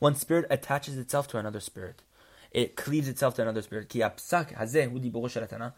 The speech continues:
Because what's this psak? What's this legal judgment of this tzaddik that he brought down? This psak is the words, is the speech of this Tana, this Mishnaic sage that we're talking about.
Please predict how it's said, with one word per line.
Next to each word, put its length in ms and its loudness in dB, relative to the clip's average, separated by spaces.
Because 180 2
what's 200 4
this 140 2
psak? 400 4
What's 180 4
this 180 -2
legal 380 2
judgment 600 0
of 160 2
this 140 -2
tzaddik 480 2
that 100 6
he 80 2
brought 220 2
down? 260 -6
This 200 4
psak 420 6
is 200 6
the 120 10
words, 640 6
is 260 0
the 80 0
speech 420 -2
of 100 4
this 140 0
Tana, 320 4
this 240 -2
Mishnaic 520 -2
sage 300 0
that 100 0
we're 100 2
talking 280 -4
about. 220 -10